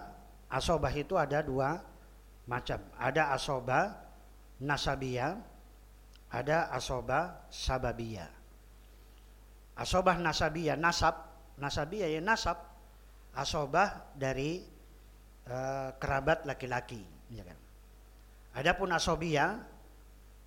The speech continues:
sababiyah, asobah sababiyah itu karena sebab. Nah, jenis sebab ini adalah asobah yang kedua ini disebabkan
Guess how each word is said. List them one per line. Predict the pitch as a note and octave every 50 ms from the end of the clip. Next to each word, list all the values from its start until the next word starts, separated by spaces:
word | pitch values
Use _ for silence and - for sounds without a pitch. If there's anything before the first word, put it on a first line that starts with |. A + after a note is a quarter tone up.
| - - - - - - - - -
sababiyah, | - - D#3+ E3 E3+ D#3+ D#3+ F#3+ E3+ D3 D3 E3+ F#3+ -
asobah | - C3+ C3 - F3+ F#3 F3 E3 D3+ C3+ -
sababiyah | - - - D#3+ D#3 D#3+ D3 D3 C#3+ C3 C3 C3 D#3 G3 A3+ - - - - - - - - - - -
itu | C3 C#3 - F#3+ -
karena | F3 D#3+ E3+ E3 -
sebab. | - E3 D#3+ D3+ C#3+ - - - - - - - - - - - - - - - - - - - G2+
Nah, | A2 B2 C3
jenis | C3 C3+ C#3 D3 D3 - -
sebab | C#3+ D3 C#3 - D3+
ini | D3 D3+ E3 F3
adalah | D#3 D3 E3 D#3+ D3+
asobah | - D#3+ D3 C#3+ D3+ D3
yang | D3 C#3+ C#3 -
kedua | - C3+ C#3 C3 B2+
ini | C#3+ F3 F3+
disebabkan | E3 - - C#3 C3 A#2+ - - D3+ E3 G#3 A3+